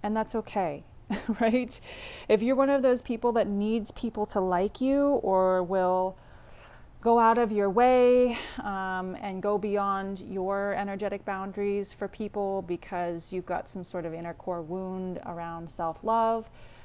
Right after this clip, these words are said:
that's when you start depleting your energy. That's when you become those people pleasers, and that's when you lose sense of yourself, okay? That, that term, losing a sense of yourself, just means that you don't know what your energy is anymore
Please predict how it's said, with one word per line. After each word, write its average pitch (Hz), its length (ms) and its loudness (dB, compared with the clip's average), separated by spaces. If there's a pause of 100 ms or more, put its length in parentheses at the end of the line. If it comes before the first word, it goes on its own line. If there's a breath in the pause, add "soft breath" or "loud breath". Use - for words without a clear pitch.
(100)
that's 220 280 -2
when 208 140 -4
you 196 80 -4
start 175 280 -6
depleting 170 380 -8
your 165 120 -10
energy. 170 600 -10 (140)
That's 196 240 -2
when 190 160 -6
you 185 180 -4
become 170 480 -6
those 165 200 -6
people 180 280 -6
pleasers, 175 840 -4
and 185 160 -8
that's - 300 -10
when 175 280 -10
you 170 220 -8
lose 190 560 -6
sense - 440 -10
of 165 140 -10
yourself, - 680 -10 (180)
okay? 180 240 -4 (340 loud breath)
That, - 180 -2 (100)
that 202 160 0
term, 220 260 -4
losing 208 300 -2
a 185 60 -6
sense 185 280 -8
of 185 80 -10
yourself, 202 400 -4
just - 220 -6
means 262 200 0
that 233 100 -6
you 220 120 -6
don't 202 240 -4
know 202 200 -6
what 190 160 -6
your 180 160 -8
energy 175 400 -8
is 160 120 -12
anymore 165 480 -14